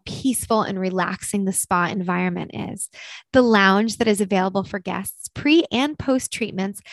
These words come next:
felt like a little sanctuary and retreat away from the outside hustle and bustle of L A. We are so excited to now be able to offer our listeners a discount at all Milk and Honey spas, including both L A locations in Culver City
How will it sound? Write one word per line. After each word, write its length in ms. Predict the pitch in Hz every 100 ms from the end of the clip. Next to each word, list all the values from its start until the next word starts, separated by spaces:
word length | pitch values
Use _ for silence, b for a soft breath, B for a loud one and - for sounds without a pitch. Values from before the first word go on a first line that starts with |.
| B B
felt 180 | 240 -
like 140 | 214
a 60 | 208
little 280 | 190 196 302
sanctuary 800 | - 240 233 - 247 226 233 233
and 140 | 247
retreat 520 | 262 - - 202 190 -
away 220 | 202 196
from 180 | 196 196
the 120 | 180
outside 500 | - 202 - 247 247
hustle 380 | 233 208 - 262
and 160 | 240 220
bustle 360 | 185 - 202
of 120 | 196 -
L 160 | 190 190
A. 320 | 214 - 196 _ B B B B -
We 140 | 269
are 100 | 277
so 300 | - 302 453
excited 640 | 466 - 269 254 285 349 -
to 120 | 262
now 200 | 220 233
be 200 | 247 214
able 120 | 226
to 80 | 220
offer 300 | 196 214 -
our 160 | 208 208
listeners 540 | 226 269 - 226 214
a 140 | 202 180 -
discount 540 | 262 330 - 220 208 -
at 160 | 196 _ -
all 320 | 240 311 370
Milk 280 | 311 269 262
and 100 | 254
Honey 280 | 226 208 208
spas, 500 | - 185 185 214 _ B B B
including 680 | 247 247 - 285 294 311 285
both 240 | 233 214 - -
L 140 | 214 262
A 120 | 302
locations 760 | 359 370 208 190 - 190 226
in 200 | - 226
Culver 440 | - - 233 240 339
City 400 | - 190 180